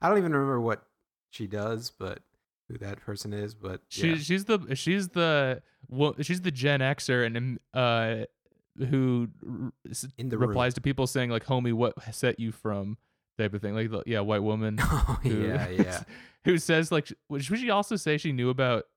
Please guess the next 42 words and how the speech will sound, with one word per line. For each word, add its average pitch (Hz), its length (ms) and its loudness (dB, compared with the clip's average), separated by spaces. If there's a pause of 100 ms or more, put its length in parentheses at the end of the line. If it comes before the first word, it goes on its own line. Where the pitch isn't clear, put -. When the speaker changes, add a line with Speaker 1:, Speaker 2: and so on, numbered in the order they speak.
(400)
Speaker 2:
Epstein, 123 440 -2
like, 107 200 -4
before 117 320 0
Speaker 1:
Yeah. 113 100 0
Speaker 2:
anybody 110 280 0
else? 107 380 -4 (160)
<laughs> 466 40 8 (480)
Speaker 1:
Yeah. - 140 -6 (920)
Speaker 2:
As, 170 160 4
like, 175 160 4
a 147 120 4
flex. 123 540 -2 (540)
<laughs> 262 60 8 (680)
Speaker 1:
Yeah, 87 380 -10
I 95 60 -6
think 101 220 -16
so. - 160 -10
Speaker 2:
Damn, 127 140 2
you 120 80 2
should - 160 0
have 120 60 -6
Speaker 1:
Yeah. 127 80 2
Speaker 2:
done 160 60 0
something, 113 320 -2
Zenny. 117 340 -4 (480)
Um, 107 480 -4 (440)
Speaker 1:
Zen-, 117 220 -8
Speaker 2:
anyway. 110 400 0 (420)
Speaker 1:
Zenny, 127 220 -8
is 131 160 -4
that, 196 260 2
that's 170 200 0
what 233 100 4
her 180 60 2
name, 160 200 0
'cause 160 160 0
I've 170 140 4
been 175 100 0
thinking 160 240 -4
about 120 140 0
this 113 120 -4
since - 380 -4